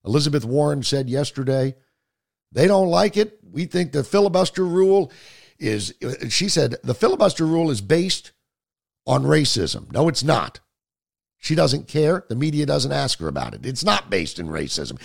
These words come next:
It goes back to the ancient Greeks, you clown. But it doesn't matter. They're trying to kill the filibuster rule. Why? Because they know they've got this amount of time to ram through everything they want to ram through. So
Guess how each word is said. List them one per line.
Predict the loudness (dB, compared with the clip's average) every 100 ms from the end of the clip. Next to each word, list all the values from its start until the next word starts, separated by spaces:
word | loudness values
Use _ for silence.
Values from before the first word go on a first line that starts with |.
| -18
It | 2
goes | 2 4
back | 2
to | 0
the | -4
ancient | -4 -4 -6 -4
Greeks, | -4 -2 -4
you | -6
clown. | -8 -8 -8 -12 -20 -4
But | 0
it | 2
doesn't | 2 2 0
matter. | 0 0 -6 -16 _ _ _ _ _ _ _ _ _ _ _ -8
They're | 2
trying | 4 4
to |
kill | 2 2 2
the |
filibuster | 2 4 4 4 0 -2 -6
rule. | -4 -4 -6 -18
Why? | -4 2 2 2 -4
Because | -10 -6 -4 -2
they | -2 -2
know | -2 -2 -2
they've | -2 -6 -6
got | -10 -10 _
this | -6 -4 -4
amount | -6 -6 -6
of | -8
time | -8 -8 -10 -14 _ _ _ _ _ _ _
to | -6
ram | -4 -2 -2 -4
through | -2 -4 -2
everything | -4 -4 -6 -6
they | -4
want | -4 -4
to | -4
ram | -6 -8 -8
through. | -10 -8 -8 -12 _ _ _ _ _ _ _ _ _ _ _ _
So | -6 -2 -2 -4